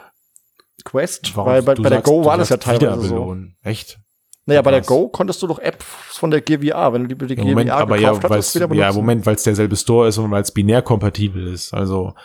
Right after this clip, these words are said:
Speaker 1: Ja, ja,
Speaker 2: da
Speaker 1: aber die
Speaker 2: hast du
Speaker 1: Frage
Speaker 2: ja,
Speaker 1: ist, was
Speaker 2: ich
Speaker 1: machen
Speaker 2: glaub
Speaker 1: sie?
Speaker 2: nicht.
Speaker 1: Geben
Speaker 2: Nein,
Speaker 1: sie es
Speaker 2: ich
Speaker 1: dir
Speaker 2: glaub nicht.
Speaker 1: verbilligt oder musst
Speaker 2: Mhm.
Speaker 1: du wieder den Vollpreis zahlen? Weil das ist halt auch was, also wenn ich jetzt Beat Saber noch mal für die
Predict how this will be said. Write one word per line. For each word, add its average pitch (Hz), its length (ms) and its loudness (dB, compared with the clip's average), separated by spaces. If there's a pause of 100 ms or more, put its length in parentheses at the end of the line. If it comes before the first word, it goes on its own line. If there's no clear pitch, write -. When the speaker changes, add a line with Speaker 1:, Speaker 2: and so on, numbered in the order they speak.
(300)
Speaker 1:
Ja, 135 60 2
ja, - 20 4
Speaker 2:
da 170 80 6
Speaker 1:
aber 135 80 2
die 117 60 0
Speaker 2:
hast 101 160 -2
du 110 60 0
Speaker 1:
Frage 104 120 2
Speaker 2:
ja, 98 60 0
Speaker 1:
ist, - 400 -4 (100)
was - 140 -6
Speaker 2:
ich - 60 -14
Speaker 1:
machen 151 120 0
Speaker 2:
glaub 117 120 0
Speaker 1:
sie? 120 100 0
Speaker 2:
nicht. 123 400 -4
Speaker 1:
Geben - 140 2
Speaker 2:
Nein, 92 40 0
Speaker 1:
sie 151 60 2
es 139 80 2
Speaker 2:
ich - 40 -8
Speaker 1:
dir 147 120 2
Speaker 2:
glaub 123 160 0
nicht. 92 80 -10
Speaker 1:
verbilligt 185 600 -2
oder 135 200 2
musst 139 180 -2
Speaker 2:
Mhm. - 40 -8
Speaker 1:
du 147 80 -2
wieder 135 100 2
den 123 120 0
Vollpreis 160 540 0
zahlen? 165 240 0
Weil 135 80 2
das 147 180 -2
ist 160 120 0
halt 139 100 2
auch 165 220 2
was, 147 180 2
also 143 260 0
wenn 143 60 2
ich 135 80 -2
jetzt - 160 -6
Beat 180 160 -6
Saber 160 220 2
noch 143 120 0
mal 165 100 -2
für 147 140 -4
die 135 220 -6